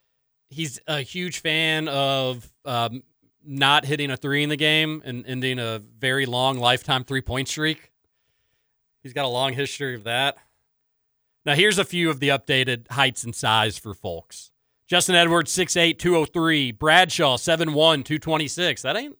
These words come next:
a twig, folks. Adou Thiero, six-foot-eight, two twenty-two. All right, I gave him an extra ten pounds.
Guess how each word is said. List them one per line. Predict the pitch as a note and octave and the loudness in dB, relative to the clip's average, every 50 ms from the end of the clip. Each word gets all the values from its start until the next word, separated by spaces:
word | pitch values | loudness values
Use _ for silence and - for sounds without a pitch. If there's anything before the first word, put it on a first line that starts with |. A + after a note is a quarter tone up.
| _ | _
a | - C3+ A#2 - _ _ _ | -14 -14 -14 -14 _ _ _
twig, | _ - F3 D3 G#2+ F2 E2 | _ -4 -2 -2 -2 -4 -8
folks. | - G#2 F2+ F#2+ - - - - _ _ _ _ _ _ _ _ _ _ _ - | -10 -10 -10 -10 -10 -14 -20 -20 _ _ _ _ _ _ _ _ _ _ _ -6
Adou | A#2+ D3 F3+ F3+ | -2 0 0 0
Thiero, | - F3 E3 E3+ F3 F3+ E3+ D#3 C3+ A#2+ | 0 0 2 4 4 4 4 4 2 0
six-foot-eight, | - - F#3 D3+ - - E3+ E3 D#3+ D#3 C#3+ - | 0 -4 -4 -4 -2 -2 2 2 2 2 0 -2
two | - F#3 | -8 -8
twenty-two. | - - D#3+ D3+ C#3+ B2 - - D3+ B2 G2+ F#2+ | -6 -2 -2 -2 -2 -2 -4 -4 -4 -4 -4 -4
All | F2+ | -6
right, | E2+ E2 | -8 -10
I | E2 G#2 A2 | -10 -10 -8
gave | G#2 G2+ G2+ | -8 -8 -8
him | F#2+ G2 | -8 -10
an | G2 | -14
extra | F#2 - - F#2+ | -14 -14 -16 -20
ten | _ - F2+ E2+ | _ -20 -20 -18
pounds. | - F#2 D#2+ D2+ - _ | -18 -18 -18 -18 -20 _